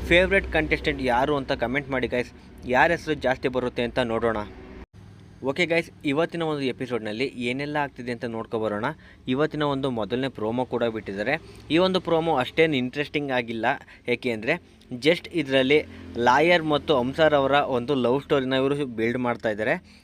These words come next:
ಹಂಸರ್ ಅವ್ರಿಗೆ already ಮದುವೆ ಆಗಿದೆ, ಲಾಯರ್‌ಗೂ ಕೂಡ ಮದುವೆ ಆಗಿದೆ. But ಟಿ ಆರ್ ಪಿಗೋಸ್ಕರ ಇದರಲ್ಲಿ ಒಂದು ಲವ್ ಸ್ಟೋರಿನ ಬಿಲ್ಡ್ ಮಾಡ್ತಾ ಲಾಯರ್ ಹಂಸರ್ ಅವ್ರಿಗೆ ಕೊಡ್ತಾ ಇರುವಂಥ ಕ್ವಾಟ್ಲೆಯಿಂದನೇ ಒಂದು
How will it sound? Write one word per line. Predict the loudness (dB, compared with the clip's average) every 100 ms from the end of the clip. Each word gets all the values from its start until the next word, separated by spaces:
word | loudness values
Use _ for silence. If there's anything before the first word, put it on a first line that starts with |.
| -6
ಹಂಸರ್ | -6 -2 2
ಅವ್ರಿಗೆ | 2 4 2
already | 2 0 -2
ಮದುವೆ | -2 -4 0
ಆಗಿದೆ, | 0 2 0 -2
ಲಾಯರ್‌ಗೂ | 0 -2 -4 -4
ಕೂಡ | -4
ಮದುವೆ | -4 -6 -4
ಆಗಿದೆ. | -6 -4 -4
But | -4 -4 _
ಟಿ | -4
ಆರ್ | -4
ಪಿಗೋಸ್ಕರ | -2 -2 -2 -2 -2
ಇದರಲ್ಲಿ | -2 -4 -4 -6 -10 -20 -16 -8
ಒಂದು | -2 2
ಲವ್ | 2 0
ಸ್ಟೋರಿನ | 0 -2 0
ಬಿಲ್ಡ್ | -2 -2 -2
ಮಾಡ್ತಾ | -2 -2 0 0 -2 _ _ _
ಲಾಯರ್ | 0 2 4 2 0 -12 -14 -6
ಹಂಸರ್ | -4 2 2
ಅವ್ರಿಗೆ | 2 0
ಕೊಡ್ತಾ | -2 -2 -2
ಇರುವಂಥ | -2 -2
ಕ್ವಾಟ್ಲೆಯಿಂದನೇ | -6 -2 2 2 4 0 2 0 -2
ಒಂದು | -2 -4 -2